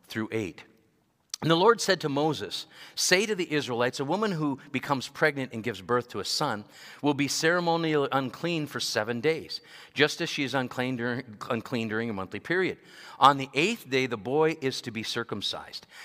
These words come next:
Then the woman must wait thirty-three days to be purified f-, from her bleeding. She must not touch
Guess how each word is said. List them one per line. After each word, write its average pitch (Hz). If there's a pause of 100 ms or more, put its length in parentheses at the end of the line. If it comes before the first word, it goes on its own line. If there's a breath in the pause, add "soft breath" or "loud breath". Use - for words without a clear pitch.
(180 loud breath)
Then 156
the 165
woman 147
must 127
wait 120
thirty-three 156
days 92 (240 loud breath)
to 135
be 123
purified 107 (280 loud breath)
f-, -
from 127
her 120
bleeding. 120 (180 loud breath)
She -
must 147
not 143
touch -